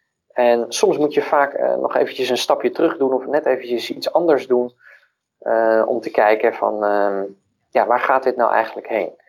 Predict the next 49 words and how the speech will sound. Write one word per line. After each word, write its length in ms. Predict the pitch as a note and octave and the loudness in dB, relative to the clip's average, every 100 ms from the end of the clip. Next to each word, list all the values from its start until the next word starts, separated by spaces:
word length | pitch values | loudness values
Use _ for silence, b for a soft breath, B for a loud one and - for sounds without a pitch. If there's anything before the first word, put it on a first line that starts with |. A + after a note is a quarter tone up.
| B B B _ _ _ | B B B _ _ _
En 460 | A1+ G#2+ A2 A2+ A2+ - | -4 -2 -4 -6 -6 0
ja, 200 | A#2 - | 0 2
dat, 160 | B2 | 2
daar, 200 | C3 A#2 | 2 4
daar, 340 | C3+ C#3 C3+ C3+ | 6 6 6 4
daar, 260 | C3+ B2 | 4 6
daar 160 | C#3 C3+ | 4 2
schuurt 260 | - E3 | 4 2
het 100 | A#2+ | 4
nog. 140 | G#2+ G2+ | 0 0
En 60 | |
ik 80 | C3+ | 2
kan 120 | D3 | 2
niet 140 | D#3 F3 | 2 2
helemaal 200 | E3+ E3 | 2 0
precies 340 | E3 - D#3 | -4 -8 -6
de 60 | - | -2
vinger 220 | G3 F#3 | 0 2
erop 160 | D3 C3 | 2 0
leggen 260 | C3 A#2+ | 0 0
waar 180 | A#2+ D#3 | 2 2
dat 140 | D3+ - | 2 0
zit, 280 | D3 C#3 b b b b - | 0 -2 b b b b -4
maar 140 | C3+ | -4
ik 100 | D3 | -2
vind 140 | - C3+ | -2 -2
het 120 | C3+ | 0
vaak 240 | C3+ C3 | 0 2
toch 120 | - | 0
wel 180 | B2 A#2 | 2 0
risicovol. 500 | C3 C3 A#2+ - G#2+ | 0 -2 -2 -2 -4
Zeker 320 | A2 C3 C3 | 2 2 4
ook 140 | B2 B2 | 2 2
omdat 320 | A#2 A2+ - - | 0 0 0 -10
zo'n 200 | - A2+ | -6 -6
accelerator 680 | A2+ E3 C#3+ A2 G#2+ B2+ | -2 2 4 4 4 2
meteen 440 | B2 - A2+ G#2+ - | -2 0 -2 -2 -2
acht 200 | C#3 - | -2 -2
procent 460 | A#2+ - B2+ B2+ | -6 -2 -4 -4
of 100 | A2+ | -10
tien 160 | - C3 | -8 -8
procent 400 | C3+ - B2+ B2 | -8 -4 -4 -4
of 60 | |
vijf 300 | - D#3 E3 | 0 2 2
procent 360 | - B2 - A2+ | -2 -6 -4 -4
van 100 | A2+ | -4
de 60 | A#2+ | -2
aandelen 400 | E3 D3 G2+ F#2+ | 0 2 0 0
neemt 300 | F#2+ A#2+ | -4 -4